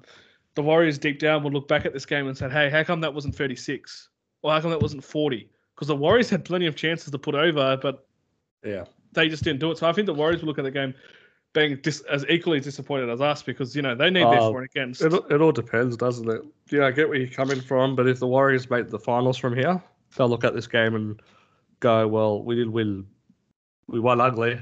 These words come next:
Speaker 2: but we had to win and we got the win." So
Speaker 1: Yeah, that's
Speaker 2: I
Speaker 1: true.
Speaker 2: guess it does depend what happens down
Speaker 1: But
Speaker 2: the track for the Warriors, uh, how they will refer back to this game.
Speaker 1: Yeah, well,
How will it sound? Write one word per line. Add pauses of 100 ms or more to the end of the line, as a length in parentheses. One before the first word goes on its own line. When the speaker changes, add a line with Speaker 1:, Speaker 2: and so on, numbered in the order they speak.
(180)
Speaker 2:
but
we
had
to
win
and
we
got
the
win."
So
Speaker 1:
Yeah, (160)
that's
Speaker 2:
I
Speaker 1:
true.
Speaker 2:
guess
it
does
depend
what
happens
down
Speaker 1:
But
Speaker 2:
the
track (360)
for
the
Warriors, (560)
uh,
how
they
will
refer
back
to
this
game. (560)
Speaker 1:
Yeah, (100)
well,